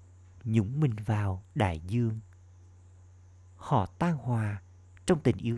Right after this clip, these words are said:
thương, nhúng mình rồi bước ra. Hãy để mình tan hòa. Sức mạnh của tình yêu thương sẽ dễ dàng giải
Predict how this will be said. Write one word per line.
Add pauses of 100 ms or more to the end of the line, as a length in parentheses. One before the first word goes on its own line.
thương, (1080)
nhúng
mình (520)
rồi (360)
bước
ra. (1300)
Hãy
để
mình (420)
tan
hòa. (2250)
Sức
mạnh
của
tình
yêu
thương (380)
sẽ
dễ (100)
dàng (460)
giải